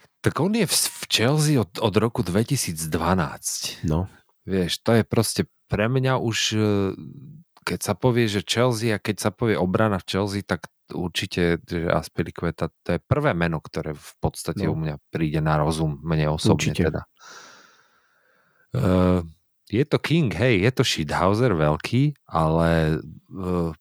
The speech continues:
Speaker 1: vie si to tam ukontrolovať na tej pravej strane totálne a hlavne jeho výpady aj do útoku sú,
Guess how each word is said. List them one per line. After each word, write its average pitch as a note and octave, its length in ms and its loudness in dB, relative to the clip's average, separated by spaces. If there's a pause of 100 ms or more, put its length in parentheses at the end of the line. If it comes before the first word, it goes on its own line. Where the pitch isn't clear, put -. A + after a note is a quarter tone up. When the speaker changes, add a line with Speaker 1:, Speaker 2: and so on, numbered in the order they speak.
(760)
Speaker 1:
vie F#2 280 2
si - 160 -2
to G2+ 100 2
tam E2+ 220 0
ukontrolovať E2 720 2
na D#2+ 140 0
tej E2+ 160 -2
pravej D#2 340 0
strane D#2 380 -2
totálne E2 560 -2
a C#2+ 160 -4
hlavne G2+ 340 0
jeho G#2 220 2
výpady F2 580 -2
aj D#2 140 0
do F2+ 180 0
útoku D#2+ 560 -4
sú, - 320 -6